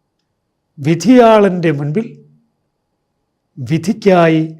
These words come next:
നിർത്തപ്പെടുന്ന ആ സുന്ദര സമയത്ത് "എൻ്റെ പിതാവിനാൽ അനുഗ്രഹീതരേ വരുവിൻ" എന്ന് നമ്മെ നോക്കി അവിടുന്ന് പറയാൻ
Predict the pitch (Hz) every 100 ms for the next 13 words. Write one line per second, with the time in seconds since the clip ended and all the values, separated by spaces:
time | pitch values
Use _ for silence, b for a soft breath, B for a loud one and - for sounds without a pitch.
0 | - _ _ 151 139 170 - - 190 175
1 | 156 143 143 143 - _ _ _ _ -
2 | 139 139 - 202 226 214 180 165 165 113
3 | 131 123 208 247 - _ _ _ _ _
4 | _ _ _ _ _ _ _ _ _ _
5 | _ _ _ _ _ _ _ _ 143 151
6 | 156 156 226 226 214 214 214 175 220 240
7 | 190 226 220 202 202 160 185 185 - -
8 | _ _ _ _ _ _ _ _ _ _
9 | _ _ _ _ _ 165 165 170 165 165
10 | _ _ _ _ _ _ _ 151 147 185
11 | 226 170 151 170 180 - _ _ _ _
12 | - 143 139 135 - 131 151 180